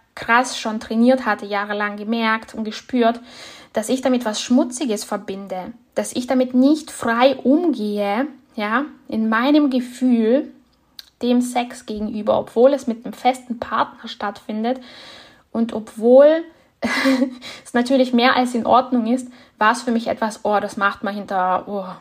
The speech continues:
irgendwie hinter verschlossener Tür. Man redet auch, mm, mit vorgehaltener Hand drüber und man redet am besten gar nicht drüber und tut so, als würde man's nicht tun. So war das immer bei mir.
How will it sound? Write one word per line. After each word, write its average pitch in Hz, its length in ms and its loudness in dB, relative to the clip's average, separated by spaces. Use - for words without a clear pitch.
irgendwie 208 300 -2
hinter 202 480 0
verschlossener 214 640 0
Tür. 233 240 0
Man 202 180 -2
redet 202 360 -4
auch, 190 460 2
mm, 208 360 -8
mit 196 180 -14
vorgehaltener 202 920 -2
Hand 214 240 -2
drüber 214 420 -2
und 190 160 -2
man 196 300 -8
redet 214 420 -4
am 208 120 0
besten 208 300 -2
gar 196 240 0
nicht 220 140 -8
drüber 240 400 0
und 226 680 2
tut 262 240 0
so, 226 80 0
als 214 220 2
würde 214 160 -4
man's 202 180 -4
nicht - 200 -10
tun. 190 440 -8
So 208 260 -4
war 202 180 2
das 208 180 -8
immer 202 500 -8
bei 196 260 -4
mir. 190 380 -8